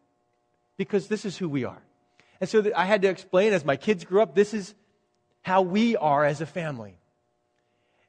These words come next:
And I know as we say the word family, that means a gazillion different things to this group. Because this is what Paul's been talking about, family dynamics.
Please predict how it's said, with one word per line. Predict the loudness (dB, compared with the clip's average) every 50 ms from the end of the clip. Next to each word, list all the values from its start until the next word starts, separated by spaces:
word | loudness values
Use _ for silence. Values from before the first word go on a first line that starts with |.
| _ -6
And | -2 0 2
I | 2 2
know | 4 4 4 4
as | 4 2 0
we | -4 -6
say | -2 2 2 2
the | 2 2
word | 2 2 2 2 0 -2 -6
family, | -10 -4 -2 -2 -2 -2 -2 -4 -4 2
that | 2 2 2 2
means | -4 -4 -4 -4 -6 -6
a | -8 -8
gazillion | -4 -4 -6 -6 -2 0 0 0 0 -2 -2
different | -4 -4 -6 -6 -12 -8 -6
things | -6 -6 -6 -8
to | -14 -10
this | -10 -10 -10
group. | -10 -14 -14 -14 -14 _ _ _ _ _ _ _ _ _ _ _ _ _ _ _ _ _ _ _ -20 _ -10
Because | -10 -8 -8 -6 -2
this | -2 -2 -2
is | -2 -6
what | -2 -2 -2 -2
Paul's | -2 -4 -2 -2 -2 -4
been | -8 -10 -8
talking | -4 -4 -4 -4 -6 -10
about, | -6 -6 -6 -6 _ _ _ _ _ _
family | _ -6 -2 0 0 0 0 0 -2 -2 0
dynamics. | 0 0 0 2 0 0 0 -2 -4 -6 -14 -16 -20 -20 -20 _